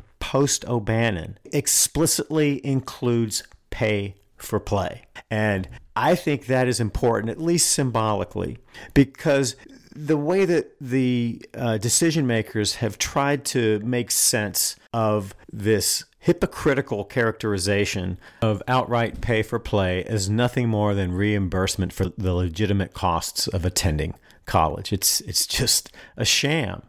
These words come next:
And the Ninth Circuit, the district court in the Ninth Circuit, really put an exclamation point on that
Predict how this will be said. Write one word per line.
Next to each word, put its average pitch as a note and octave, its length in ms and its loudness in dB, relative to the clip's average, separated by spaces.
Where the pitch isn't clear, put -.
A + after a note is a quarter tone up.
And G#2+ 460 2
the G2 720 0
Ninth B2 200 4
Circuit, A2+ 400 0
the G#2+ 100 0
district C3 360 0
court B2+ 260 2
in A2+ 80 2
the G#2+ 60 2
Ninth A2+ 200 2
Circuit, C3 480 2
really C3 260 0
put - 180 0
an G#2+ 120 0
exclamation A#2+ 760 0
point F#2+ 440 -2
on F#2+ 180 2
that F2+ 320 0